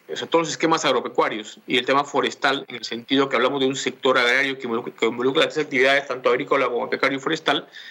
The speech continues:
la parte forestal aún no está considerada. Entonces, creemos que es importante considerarla con la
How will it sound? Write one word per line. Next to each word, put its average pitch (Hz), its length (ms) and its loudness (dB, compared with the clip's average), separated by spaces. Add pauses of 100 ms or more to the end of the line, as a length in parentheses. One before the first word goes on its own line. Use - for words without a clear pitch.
(220)
la - 140 0
parte 135 240 -4
forestal 127 400 0
aún 120 180 -2
no 123 60 -4
está 123 200 -2
considerada. 127 520 2
Entonces, 123 380 -6 (460)
creemos 135 360 0
que 143 80 -6
es 139 100 -4
importante 151 600 -2
considerarla 147 680 0
con 151 320 0
la 147 300 0